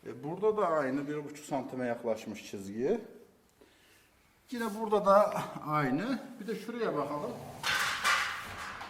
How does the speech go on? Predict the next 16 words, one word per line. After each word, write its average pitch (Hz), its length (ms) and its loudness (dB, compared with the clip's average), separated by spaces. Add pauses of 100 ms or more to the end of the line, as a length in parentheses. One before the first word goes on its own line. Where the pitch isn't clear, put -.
(1200)
Ama 196 400 -6
burada 190 600 -2
bakın. 208 280 0 (1500)
Şurada 262 420 6
yarım 262 320 12
santimden 214 580 6
az. 170 380 0 (280)
Yine 208 240 -2
şurada 240 800 6
tam 233 280 2
olması 233 420 4
gerektiği 196 500 0
gibi 147 220 -4
yedi 165 200 -4
sekiz 143 360 -6
milim. 131 340 -6